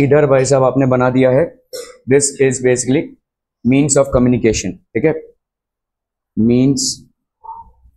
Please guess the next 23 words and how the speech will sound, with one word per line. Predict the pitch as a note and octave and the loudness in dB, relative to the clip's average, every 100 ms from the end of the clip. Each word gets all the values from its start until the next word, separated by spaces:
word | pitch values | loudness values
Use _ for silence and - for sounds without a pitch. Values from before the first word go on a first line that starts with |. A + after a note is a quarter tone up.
| - | -4
of | A#2 B2 C3 - - _ _ _ _ _ _ _ _ _ _ _ _ B2+ | 0 0 -2 -8 -20 _ _ _ _ _ _ _ _ _ _ _ _ 0
communication। | B2 B2+ B2 A#2+ A2+ G2 | 2 2 2 0 0 -6
ठीक | - C3 D3+ | -6 -2 0
है, | |
ये | D#3 | 2
हो | D3 | 2
गया | D#3 | 2
means | D#3 D#3 | 2 0
of | D#3+ | 0
communication, | D#3 D3+ D3+ D3+ F3+ | 2 2 2 0 2
ये | D#3+ | 2
हो | C#3+ | 2
गया | D3 | 2
आपका | C3+ C#3+ | 0 0
town। | B2+ G#2 - _ _ _ | 0 -2 -6 _ _ _
ठीक | D#3+ | 0
है, | C4+ C4+ C#5 - _ _ _ _ _ _ _ _ _ _ _ _ _ _ _ _ - | 0 -4 -14 -20 _ _ _ _ _ _ _ _ _ _ _ _ _ _ _ _ 2
और | D#3+ D#3+ D#3 - - - - - | 4 4 2 -2 -12 -18 -16 -2
ये | E3+ F#3+ G3 C#3 - | 2 2 2 -4 -2
let's | D3 C#3+ | -2 2
say | D#3+ | 2
इधर | C#3 D3 | 2 0
pattern, | - C3+ C3+ D3 | 2 0 2 0